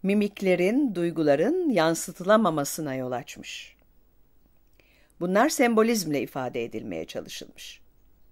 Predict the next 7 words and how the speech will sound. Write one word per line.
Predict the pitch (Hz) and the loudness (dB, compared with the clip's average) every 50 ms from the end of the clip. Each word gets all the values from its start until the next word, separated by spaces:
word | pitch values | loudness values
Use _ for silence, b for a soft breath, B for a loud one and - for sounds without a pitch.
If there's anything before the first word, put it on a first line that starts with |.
| _ - - _ _ _ _ _ _ _ _ _ - - _ _ _ B B B B B B B B B B | _ -20 -20 _ _ _ _ _ _ _ _ _ -20 -20 _ _ _ B B B B B B B B B B
Bir | 320 320 | 6 6
insanın | 330 349 330 - 339 294 294 320 311 285 | 6 6 4 4 2 4 4 4 4 2
kişisel | - - - 262 233 - 269 - - 294 285 285 - | 0 -2 -4 -2 -2 -2 -2 0 2 4 4 4 2
özelliklerini, | - 185 185 190 185 170 165 165 170 - - 175 156 156 151 143 139 131 135 | 0 -2 0 2 2 2 2 0 -4 -6 -2 -2 -2 -2 -2 -4 -4 -4 -6
duygularını | 160 156 165 - 190 190 180 190 202 | -6 -6 -6 -2 0 2 2 2 0
yansıtmak | 202 180 160 160 160 - - 185 - 202 196 190 - | 0 -2 -2 -2 -2 -4 -8 -10 -8 -6 -6 -6 -8
için | 170 - - - 233 294 330 | -10 -10 -6 -4 -4 -4 -4